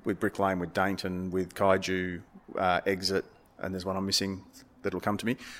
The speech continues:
um, and, and you guys, of course, where it's out in the suburbs where we haven't really been blessed with a lot of choice, particularly for, for brew pubs. It's been more, "Oh, it's in an industrial estate, so,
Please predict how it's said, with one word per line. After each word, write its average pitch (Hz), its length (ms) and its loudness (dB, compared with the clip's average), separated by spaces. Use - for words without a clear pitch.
um, 110 420 10
and, 117 200 2
and 98 140 2
you 123 100 4
guys, 95 200 4
of 82 60 -8
course, - 360 0
where 113 480 8
it's - 420 2
out 143 140 10
in 151 60 0
the 131 60 4
suburbs 131 540 6
where 113 180 8
we 110 160 4
haven't 147 440 2
really 107 380 2
been 95 260 -2
blessed 104 480 2
with 104 120 0
a - 20 2
lot 95 160 2
of 90 80 -4
choice, 95 380 0
particularly 139 420 2
for, 98 240 2
for - 180 -4
brew 92 220 2
pubs. 101 440 2
It's - 140 0
been 104 220 0
more, 95 340 4
"Oh, 98 120 8
it's - 200 0
in 120 60 4
an 101 120 2
industrial 92 500 0
estate, 90 440 0
so, 90 400 2